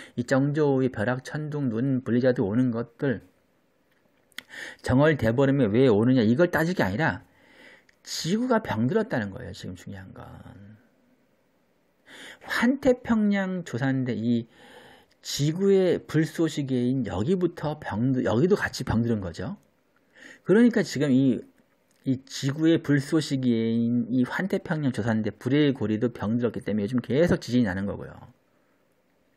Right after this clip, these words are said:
우리가 할 것은 뭐냐? 지구를 되살려야 된다는 얘기인 겁니다. 되살려야 된다.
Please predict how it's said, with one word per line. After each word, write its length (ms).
우리가 280
할 80
것은 240
뭐냐? 360
지구를 640
되살려야 720
된다는 360
얘기인 180
겁니다. 280
되살려야 340
된다. 240